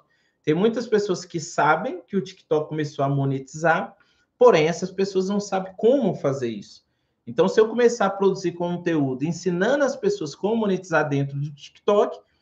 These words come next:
no automático a minha audiência vai aumentar. Mas eu tenho que ver se essas pessoas aqui,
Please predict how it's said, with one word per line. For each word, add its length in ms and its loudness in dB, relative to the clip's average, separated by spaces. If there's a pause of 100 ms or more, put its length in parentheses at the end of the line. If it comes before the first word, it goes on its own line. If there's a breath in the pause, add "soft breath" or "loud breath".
(120)
no 100 2
automático 640 0
a 60 0
minha 180 0
audiência 480 -2
vai 140 -2
aumentar. 580 -6 (280)
Mas 200 0
eu 60 -2
tenho 240 0
que 200 -2
ver 220 0
se 140 -6
essas 240 -6
pessoas 440 -4
aqui, 440 -4